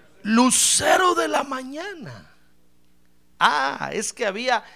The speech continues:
fíjese que había, había alguien que estaba ocupando ese lugar, hermano. Era el lucero de la mañana.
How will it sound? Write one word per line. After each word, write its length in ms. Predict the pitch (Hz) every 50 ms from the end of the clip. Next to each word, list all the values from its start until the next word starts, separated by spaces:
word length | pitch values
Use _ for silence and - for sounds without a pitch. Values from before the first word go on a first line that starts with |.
| - - - _ _ -
fíjese 400 | - - 233 233 247 196 208 185
que 100 | 151 175
había, 540 | 156 151 165 208 240 247 226 170 131 - - - - -
había 380 | 151 147 147 175 214 220 214 226
alguien 340 | 240 247 226 214 214 196 165
que 80 | 156
estaba 260 | 147 - - 202 214
ocupando 520 | 208 208 - 156 131 - 180 190 196 196 208
ese 180 | - - 196
lugar, 420 | 175 160 160 151 151 185 240 302 330
hermano. 680 | 359 339 240 160 156 127 113 104 87 90 82 78 - - - - - _ - - _ _ - _ -
Era 200 | 196 220 240 247
el 100 | 233 202
lucero 460 | 180 156 - - 226 240 247 262 247
de 120 | 214 185
la 120 | 170 165 160
mañana. 680 | 151 147 143 156 208 277 339 339 302 - 101 - -